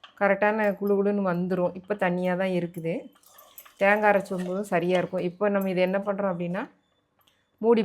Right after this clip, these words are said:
போட்டு ஒரு விசில் விட்டா போதும், சரியா இருக்கும். சரிங்களா? டேஸ்ட் மட்டும் பார்த்துக்கோங்க. உப்பு, காரம் எல்லாம் கரெக்டா இருக்குதான்னு பாருங்க.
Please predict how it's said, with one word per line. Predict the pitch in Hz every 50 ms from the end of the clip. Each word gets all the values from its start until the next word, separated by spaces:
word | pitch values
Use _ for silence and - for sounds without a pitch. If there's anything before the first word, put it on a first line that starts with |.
| 185 196
போட்டு | 190 180 - 214 294 359 - - - - - - _ _ _ _ _ _ _ _ _ _ _ _ _ - 208
ஒரு | 202 202 190
விசில் | 185 - 233 208 190
விட்டா | 175 185 196 196 - 185
போதும், | 180 180 180 175 180 - - -
சரியா | - 180 165 180 185 175
இருக்கும். | 175 170 - 170 165 - - - _ _ _ _ - - _ _ _ _ _ _ _ _ - - - - - - -
சரிங்களா? | 196 190 196 190 190 196 214 214 180 170 - - _ _ _ _ _ _ _ _ _ _ _ _ _ _ - - - - - _ _ _ - _ _ _ _ _ _ _ _ _ _ _ _ _ _ _ _ _ _ _ _ _ _ - - - - - - - - - - - _ _ _ _ _ _ - -
டேஸ்ட் | 208 208 226 - - - 240 220
மட்டும் | 208 196 254 247 - 202
பார்த்துக்கோங்க. | 185 185 180 - - 196 185 185 185 185 - - - - - - _ _ _ _ _ _ _ _ - - 196
உப்பு, | 185 - - 208 208 208 208 208 -
காரம் | 190 185 190 190 190 190 190 185 180
எல்லாம் | 175 185 190 180 185
கரெக்டா | 175 170 - - 202 196 190
இருக்குதான்னு | 185 180 - 165 180 196 208 196 - 175
பாருங்க. | 170 175 175 175 170 170